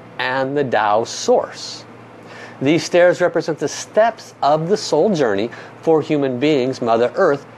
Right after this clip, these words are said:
heaven, and Tao source. On the soul journey, every soul wishes to be uplifted more and more and more, to climb heaven's stairs and to reach the greatest enlightenment of soul, heart, mind, and body.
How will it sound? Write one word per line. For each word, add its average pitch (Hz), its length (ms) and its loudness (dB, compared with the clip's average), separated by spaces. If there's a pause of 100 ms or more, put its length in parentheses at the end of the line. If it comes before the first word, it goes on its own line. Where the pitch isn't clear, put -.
heaven, 151 420 0 (160)
and 123 380 -4 (140)
Tao 95 300 -2
source. - 560 -2 (880)
On 190 220 2
the 240 100 0
soul 135 200 -2
journey, 123 440 0
every 214 380 2
soul 180 300 2
wishes - 320 -2
to 139 100 -8
be 131 260 0
uplifted 120 540 -2
more 110 200 2
and 117 80 0
more 143 160 2
and 175 80 0
more, 240 260 2 (720)
to 139 140 0
climb 156 520 0
heaven's 135 320 -2
stairs 175 500 2
and 135 220 -6
to 123 200 -2
reach 165 480 0
the 120 140 -4
greatest 180 560 2
enlightenment 151 680 0 (280)
of 107 140 -4
soul, 139 340 2
heart, 127 340 -2
mind, 107 360 -2
and 107 340 -4
body. 135 300 0